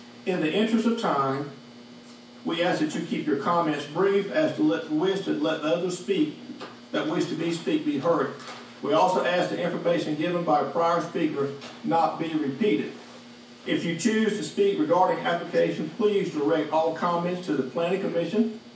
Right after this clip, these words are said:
Do not direct comments to staff, to applicants, or those in the audience. Do not turn toward the audience or solicit debate from others.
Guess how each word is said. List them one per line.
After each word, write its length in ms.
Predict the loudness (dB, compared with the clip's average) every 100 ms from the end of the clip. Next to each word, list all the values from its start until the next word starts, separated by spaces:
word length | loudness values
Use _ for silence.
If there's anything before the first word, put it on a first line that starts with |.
| -20 -20 -20 2
Do 100 | 4 6
not 220 | 4 4
direct 340 | 4 2 0
comments 400 | 0 2 2 0
to 80 | -2
staff, 520 | -2 -2 0 0 -2 -6 -8
to 160 | -4 -2
applicants, 580 | 0 0 0 -2 -2 -2
or 160 | -2
those 320 | 2 4 4
in 80 | 2
the 80 | 2
audience. 520 | 2 2 -2 -10 -14 -18 -20 -20 -10
Do 80 | -2
not 260 | 2 2 2
turn 340 | 2 2 2
toward 280 | 2 4 4
the 60 | 4
audience 360 | 4 4 2
or 120 | -2 -2
solicit 580 | -2 0 0 -2 -6
debate 400 | -6 0 0 0
from 180 | -4 0
others. 460 | 0 0 -2 -8